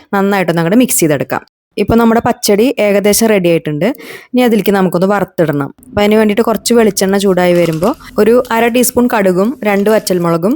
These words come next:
കുറച്ച് കറിവേപ്പിലയും ഒന്ന് താളിച്ചിട്ട് അതിലേക്ക് ചേർത്ത് കൊടുക്കാം. എന്നിട്ട് കുറച്ച് സമയം ഒന്ന് അടച്ചു വെക്കാം. എന്നിട്ട് ഒരു അഞ്ച് മിനിറ്റ് ഒക്കെ കഴിയുമ്പോൾ അതൊന്ന് തുറന്നിട്ട് അതിലേക്ക് ഇതുപോലെ കുറച്ച് കറുത്ത മുന്തിരി ചേർത്ത് കൊടുത്തിട്ട് നന്നായിട്ടൊന്ന് അങ്ങോട്ട് മിക്സ് ആക്കി എടുത്താൽ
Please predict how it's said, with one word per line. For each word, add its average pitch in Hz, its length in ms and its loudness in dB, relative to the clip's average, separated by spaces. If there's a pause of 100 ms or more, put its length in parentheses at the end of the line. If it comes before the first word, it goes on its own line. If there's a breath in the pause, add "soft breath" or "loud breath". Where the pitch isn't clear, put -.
(100)
കുറച്ച് 175 260 -4
കറിവേപ്പിലയും 175 500 2
ഒന്ന് 170 160 -2
താളിച്ചിട്ട് 165 480 -2 (260 loud breath)
അതിലേക്ക് 151 320 -2
ചേർത്ത് 208 280 -2
കൊടുക്കാം. 139 280 -4 (760 soft breath)
എന്നിട്ട് 208 220 -4
കുറച്ച് 226 320 -2
സമയം 226 240 2
ഒന്ന് 214 120 0
അടച്ചു 175 300 -2
വെക്കാം. 202 300 -2 (480)
എന്നിട്ട് 214 320 2 (100)
ഒരു 262 140 2
അഞ്ച് 233 240 0
മിനിറ്റ് 233 220 0
ഒക്കെ 269 160 -2
കഴിയുമ്പോൾ 208 500 0
അതൊന്ന് 214 280 0
തുറന്നിട്ട് 190 480 -2 (440 loud breath)
അതിലേക്ക് 202 280 0
ഇതുപോലെ 196 340 2
കുറച്ച് - 260 -4
കറുത്ത 196 400 -4
മുന്തിരി 180 380 0
ചേർത്ത് 165 280 -2
കൊടുത്തിട്ട് 165 360 -2 (160)
നന്നായിട്ടൊന്ന് 180 480 0
അങ്ങോട്ട് 185 200 0
മിക്സ് - 260 -2
ആക്കി 165 200 -2
എടുത്താൽ 160 300 0